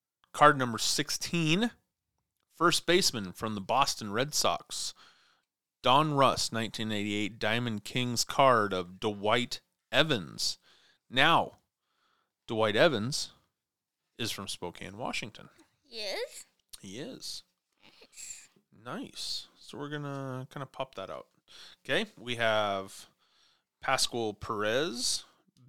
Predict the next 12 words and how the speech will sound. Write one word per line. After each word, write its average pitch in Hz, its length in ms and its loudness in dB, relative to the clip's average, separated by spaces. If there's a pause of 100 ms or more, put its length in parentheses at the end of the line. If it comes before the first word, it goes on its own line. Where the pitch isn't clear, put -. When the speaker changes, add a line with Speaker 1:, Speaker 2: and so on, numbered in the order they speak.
(260)
Speaker 1:
Billy 214 360 6
Buckner, 151 920 4 (1500)
Billy 113 220 -6
Buckner 127 600 0
of 95 380 -6 (400)
law 107 340 -2
of 101 220 -10
the 104 140 -10
New 113 180 -6
York 113 380 -2
Mets 110 480 0
fame, 139 540 -2